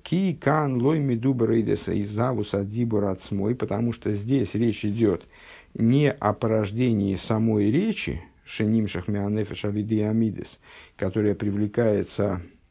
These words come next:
э, от души благодаря эмоциональным качествам, благодаря эмоциям.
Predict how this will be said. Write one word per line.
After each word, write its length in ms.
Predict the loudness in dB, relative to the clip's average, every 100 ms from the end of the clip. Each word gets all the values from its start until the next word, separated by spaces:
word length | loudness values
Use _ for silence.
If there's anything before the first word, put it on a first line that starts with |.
| _
э, 420 | -8 -4 -2 -2 -4 2
от 320 | 2 2 -4
души 680 | -8 0 0 0 0 0 -2 -10 _ _ -20 -20 _ _ _
благодаря 840 | -2 2 4 4 4 4 2 0 -4 -10 _ _ -6
эмоциональным 760 | -2 -2 0 0 0 -2 -2
качествам, 580 | -2 -4 -6 -8 -6 -4
благодаря 420 | -4 -2 0 0
эмоциям. 460 | 0 -2 -2 -4